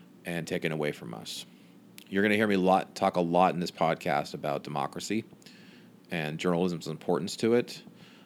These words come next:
Um, but you're also gonna hear me talk a lot about bad actors whose sole goal is to make us distrust the information coming at us and, by extension, distrust one another. So that's it for this time.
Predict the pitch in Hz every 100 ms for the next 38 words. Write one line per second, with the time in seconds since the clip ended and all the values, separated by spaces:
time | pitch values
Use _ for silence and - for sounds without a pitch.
0 | - 87 87 85 85 92 87 87 113 160
1 | 147 127 120 101 110 104 98 - 92 90
2 | 80 90 82 82 82 - 58 - - 92
3 | 80 76 - - - 95 92 87 85 90
4 | 82 76 - - - - - - - -
5 | 92 - 92 92 90 90 - 80 - -
6 | 95 87 - - - 90 87 80 85 82
7 | 80 78 80 78 78 78 76 - 78 71
8 | 69 - 78 69 78 64 57 60 - -
9 | - - 57 55 52 50 - - - -
10 | - - - - - - - - - -
11 | - - 85 135 151 - 120 110 - 104
12 | 139